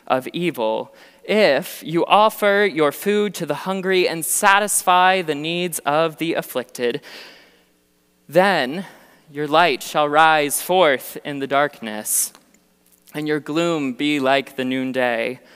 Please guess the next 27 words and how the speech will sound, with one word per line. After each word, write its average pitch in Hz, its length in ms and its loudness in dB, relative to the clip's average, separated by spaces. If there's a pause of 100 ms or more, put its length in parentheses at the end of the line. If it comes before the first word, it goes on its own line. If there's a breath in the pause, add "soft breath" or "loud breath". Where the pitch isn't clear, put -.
(600 soft breath)
The 160 100 -6
Lord 180 340 2
will 160 80 0
guide 180 360 4
you 185 140 -2
continually 180 800 0
and 151 160 -4
satisfy 185 640 4
your 160 220 0
needs 170 400 -4
in 139 160 -6
parched - 420 -4
places 123 560 -2
and 143 260 -10
make 160 480 -6
your 143 200 -4
bones 139 480 -4
strong. 117 680 -2 (1120 soft breath)
And 143 160 -6
you 180 200 2
shall 151 220 2
be 175 300 0
like 139 240 4
a 139 100 0
watered 143 540 2
garden, 135 560 0
like 151 320 -2